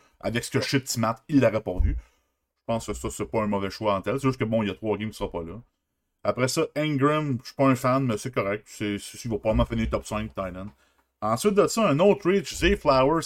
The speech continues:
qui sort, euh, attends un peu, douze, vingt-quatre, trente-six, quarante-huit, soixante. Il sort, euh, quoi, soixante et, moi, Zay Flowers, je l'ai quatre-vingt-quatorze sur ma liste. White, quarante-deux.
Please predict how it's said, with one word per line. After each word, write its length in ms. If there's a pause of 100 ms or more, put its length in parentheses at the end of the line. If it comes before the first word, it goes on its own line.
qui 80
sort, 360
euh, 300 (160)
attends 180
un 20
peu, 160
douze, 640
vingt-quatre, 500
trente-six, 460
quarante-huit, 520
soixante. 560 (460)
Il 60
sort, 360
euh, 380 (100)
quoi, 140
soixante 800
et, 360
moi, 160
Zay 120
Flowers, 280
je 40
l'ai 100
quatre-vingt-quatorze 760
sur 100
ma 80
liste. 360 (120)
White, 340
quarante-deux. 720